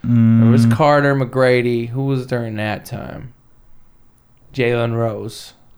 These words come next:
Speaker 1: Yep.
Speaker 2: Oh.
Speaker 1: They had, uh,
Speaker 2: Let's see. Who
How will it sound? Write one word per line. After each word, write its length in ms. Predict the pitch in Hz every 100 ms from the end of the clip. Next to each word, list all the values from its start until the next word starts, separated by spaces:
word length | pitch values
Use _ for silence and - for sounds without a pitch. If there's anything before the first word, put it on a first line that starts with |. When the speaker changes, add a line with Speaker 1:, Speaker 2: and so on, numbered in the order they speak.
| _ _ - - _ -
Speaker 1:
Yep. 180 | 98 - _ _ - - - 113
Speaker 2:
Oh. 420 | 110 101 95 95 - _ _ _ _ - - - - - - 117
Speaker 1:
They 80 |
had, 240 | 113 113 110
uh, 480 | 107 104 104 101 95
Speaker 2:
Let's 120 | -
see. 380 | - 65 - 127
Who 140 | -